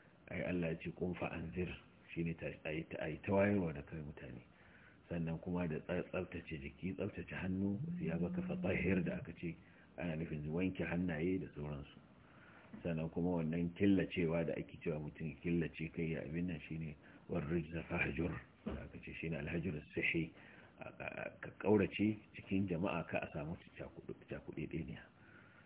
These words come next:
Sannan a yawan cunkoso da ba a so shi ne, "Wala tamnun tastakthir."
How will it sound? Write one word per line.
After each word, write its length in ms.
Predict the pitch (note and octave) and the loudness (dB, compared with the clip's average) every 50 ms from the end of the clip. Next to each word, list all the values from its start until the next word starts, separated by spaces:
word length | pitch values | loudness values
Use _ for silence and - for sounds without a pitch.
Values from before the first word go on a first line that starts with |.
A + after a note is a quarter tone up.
| - - - - | -20 -18 -6 -2
Sannan 500 | E2 D#2+ D#2+ - - - E2 E2 E2 E2+ - - - - - - - - - | 0 0 2 2 2 0 0 0 -2 -4 -6 -12 -20 -20 -20 -20 -18 -8 -2
a 320 | - D#2+ D2+ C#2 C#2 C2+ - - | 0 0 0 0 -2 -4 -6 -2
yawan 400 | D2 F#2 G2 G2 F#2+ F2+ E2+ D#2+ | 4 6 8 8 8 8 6 2
cunkoso 640 | - - D#2+ D#2+ - - F#2+ F#2+ F#2 F#2 - F#2+ F#2 | 0 -2 -2 -2 -2 2 4 4 4 6 6 4 4
da 100 | D#2+ D2+ | 4 4
ba 260 | C#2+ F2+ F#2+ D#2 D#2 | 4 6 6 6 6
a 100 | E2 - - | 4 2 0
so 120 | G2+ F#2 E2 | 0 0 0
shi 160 | - - F#2 | 0 0 0
ne, 80 | F2+ E2+ | 0 2
"Wala 220 | D#2 D#2 D#2+ E2 | 2 2 0 0
tamnun 360 | E2 - F2+ E2 E2+ F2 E2+ E2+ | 0 0 0 0 2 0 0 -2
tastakthir." 680 | - F2 - - - F2 - - - - - - C#3+ - | -4 -8 -10 -6 -6 -6 -6 -6 -8 -2 -2 -2 -2 -2